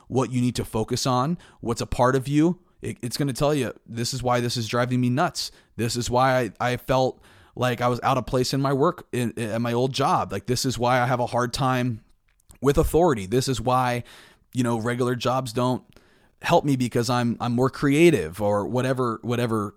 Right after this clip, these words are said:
the situation might be. That's today's episode.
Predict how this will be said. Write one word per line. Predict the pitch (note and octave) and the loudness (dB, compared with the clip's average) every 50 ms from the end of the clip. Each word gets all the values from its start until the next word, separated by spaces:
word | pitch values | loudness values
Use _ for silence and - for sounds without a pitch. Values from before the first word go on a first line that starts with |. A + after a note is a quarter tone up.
| _ _ _ | _ _ _
the | - G2+ G#2 | -12 -8 -6
situation | - - G#2+ - G#2+ G#2 G2+ F#2 - G2 F#2+ | -4 -4 -2 -2 -2 -2 -2 -2 -4 -4 -4
might | F2+ F2 E2 | -4 -6 -8
be. | - F2 D#2 C#2 - - _ _ _ _ _ _ _ _ _ _ _ _ _ _ _ _ _ _ _ _ _ _ _ _ _ | -10 -10 -12 -12 -14 -18 _ _ _ _ _ _ _ _ _ _ _ _ _ _ _ _ _ _ _ _ _ _ _ _ _
That's | - D3+ D#3+ - | 0 0 0 4
today's | - F#3 F3 E3 D3 | 6 8 8 8 8
episode. | F3+ E3+ - - - D#3+ C#3 C3 B2+ C3 | 6 4 4 4 4 4 4 4 2 0